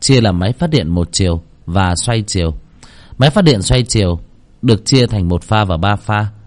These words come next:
Tôi làm mỗi loại một máy cho chú. Không phải chú nói nạp điện bị bình cảnh sao? Hai máy phát điện lần trước đều gặp loại một chiều.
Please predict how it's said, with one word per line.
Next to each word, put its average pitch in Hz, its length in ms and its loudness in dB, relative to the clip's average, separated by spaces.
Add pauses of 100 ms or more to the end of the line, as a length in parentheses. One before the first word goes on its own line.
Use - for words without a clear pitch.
(360)
Tôi 127 120 4
làm 110 180 4
mỗi 113 160 4
loại 127 180 2
một 95 200 -2
máy 95 200 0
cho 113 100 -4
chú. 110 320 -2 (640)
Không 135 180 2
phải 85 340 2
chú 117 160 0
nói 117 260 2
nạp 101 480 0
điện 95 240 0
bị 95 100 -2
bình 95 180 0
cảnh 82 220 -2
sao? 98 300 -2 (400)
Hai 135 160 0
máy 131 160 2
phát 185 160 -2
điện 127 180 2
lần 92 160 2
trước 170 220 -2
đều 95 280 2
gặp 85 220 -2
loại 82 140 -2
một 82 240 -4
chiều. 82 260 -4